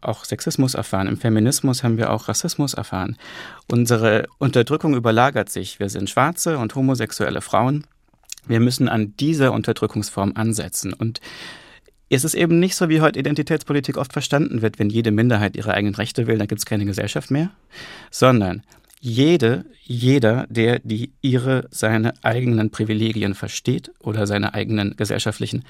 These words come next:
Nachteile versteht, trägt dazu bei, dass die ganze Gesellschaft besser versteht, wie sie funktioniert.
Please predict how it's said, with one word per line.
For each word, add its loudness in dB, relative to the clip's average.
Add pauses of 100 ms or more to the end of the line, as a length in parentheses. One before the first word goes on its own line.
(180)
Nachteile 0
versteht, -4 (400)
trägt 0
dazu 0
bei, 4
dass -6
die -10
ganze -2
Gesellschaft -6
besser 0
versteht, -6
wie -8
sie -10
funktioniert. -12